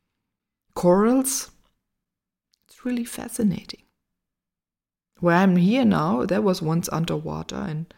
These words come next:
corals and the rocks that are outside that shine, you can see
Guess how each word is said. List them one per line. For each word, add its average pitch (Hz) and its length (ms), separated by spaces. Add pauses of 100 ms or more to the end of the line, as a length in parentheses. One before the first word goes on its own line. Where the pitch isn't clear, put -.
(220)
corals 170 520
and 156 140
the 143 60
rocks 156 460
that - 200
are - 100
outside 170 680 (640)
that 160 260
shine, 175 440
you 165 80
can 160 180
see 165 500